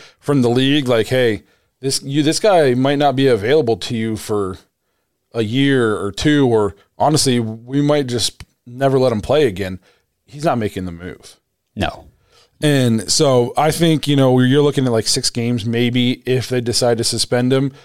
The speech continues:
Speaker 1: Well, if we're gonna get into our schedule, I think Jacoby Brissett is still plenty good enough for us to be four and oh,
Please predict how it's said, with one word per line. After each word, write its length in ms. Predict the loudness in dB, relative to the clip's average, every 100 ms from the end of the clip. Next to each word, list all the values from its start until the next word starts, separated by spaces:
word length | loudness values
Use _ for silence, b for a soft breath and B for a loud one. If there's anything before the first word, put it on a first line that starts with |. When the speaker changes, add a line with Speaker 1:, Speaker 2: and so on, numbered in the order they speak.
| b b b _
Speaker 1:
Well, 380 | 2 2 2 -2 _ _ _ _ _ _ _ _ _ _ _ _ _ _ _
if 180 | -8 -4
we're 160 | -2 0
gonna 100 | 0
get 160 | 0
into 140 | 2 2
our 100 | 2
schedule, 640 | 0 0 0 2 2 4
I 120 | 2
think 200 | 0 -4
Jacoby 360 | -6 -6 -4 -4
Brissett 500 | -8 -4 0 2 0
is 140 | -4
still 240 | -4 -2 -4
plenty 280 | -4 -6 -4
good 160 | -4
enough 200 | -4 -6
for 80 | -6
us 100 | -8
to 80 | -8
be 180 | -12 -14
four 340 | _ -6 -2
and 80 | 0
oh, 320 | 0 -2 -6